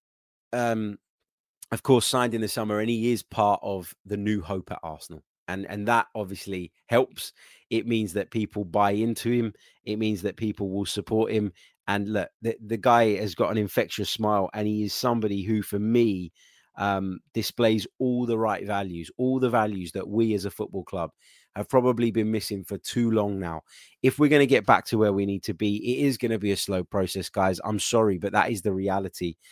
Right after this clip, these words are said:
And people like Aaron Ramsdale are gonna be key to it. I don't wanna blow too much smoke up his ass 'cause it is early days. And like I said earlier on in the show,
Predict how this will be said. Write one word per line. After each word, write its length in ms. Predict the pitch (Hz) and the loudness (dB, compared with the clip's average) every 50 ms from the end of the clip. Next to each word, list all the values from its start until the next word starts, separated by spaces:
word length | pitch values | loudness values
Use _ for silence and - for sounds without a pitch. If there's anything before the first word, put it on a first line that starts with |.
| - - - _ _ _ - | -20 -20 -20 _ _ _ -4
And 180 | 107 107 104 - | -2 -2 -2 0
people 320 | 120 120 120 110 - 123 | 0 0 0 2 2 2
like 260 | 120 117 107 101 - - | 4 4 4 4 2 2
Aaron 280 | 104 104 101 98 95 | 2 2 2 0 -2
Ramsdale 480 | 98 95 95 95 92 - 98 87 87 90 | -2 -2 -4 -4 -6 -4 -4 -2 -2 -2
are 40 | 82 | -2
gonna 180 | 92 90 90 | -4 -4 -4
be 160 | 76 87 85 | -6 -8 -12
key 260 | 80 - - 92 90 87 | -10 -8 -8 -8 -6 -6
to 120 | - 85 | -6 -6
it. 120 | 82 78 - _ - - - - _ - - - | -6 -6 -8 _ -20 -20 -20 -20 _ -6 2 2
I 80 | 123 | 6
don't 200 | 104 - 151 160 | 10 12 12 12
wanna 160 | 165 160 147 | 12 8 6
blow 200 | - 139 135 131 | 6 6 4 4
too 240 | 120 - - 123 113 | 4 2 -2 -2 -2
much 240 | 110 101 85 - - | -2 -4 -6 -6 -8
smoke 240 | 107 104 101 92 - | -6 -6 -6 -6 -6
up 160 | 95 90 - | -8 -8 -8
his 160 | 101 85 90 | -10 -8 -6
ass 220 | 92 87 87 - - | -6 -6 -6 -8 -12
'cause 160 | - 95 95 | -12 -8 -8
it 120 | 104 - | -8 -6
is 220 | 117 123 110 98 110 | -4 -4 -4 -2 -2
early 220 | 101 95 95 95 | -4 -4 -6 -6
days. 320 | 85 - 90 87 85 - - | -4 -2 -2 -2 -2 -2 0
And 180 | 107 113 113 | 0 4 4
like 300 | 117 127 135 143 139 - | 6 6 6 4 4 2
I 60 | 143 127 | -2 -2
said 400 | - - - 127 107 95 82 _ _ _ _ _ _ _ - 120 | -2 -2 -2 -2 -2 -2 -4 _ _ _ _ _ _ _ -2 0
earlier 420 | 117 110 107 107 104 104 104 104 | 2 2 2 2 0 0 0 -2
on 120 | 101 101 | -2 -2
in 120 | 98 95 95 | -2 -4 -4
the 60 | 92 | -6
show, 280 | - - 117 104 85 | -6 -2 -2 -2 -2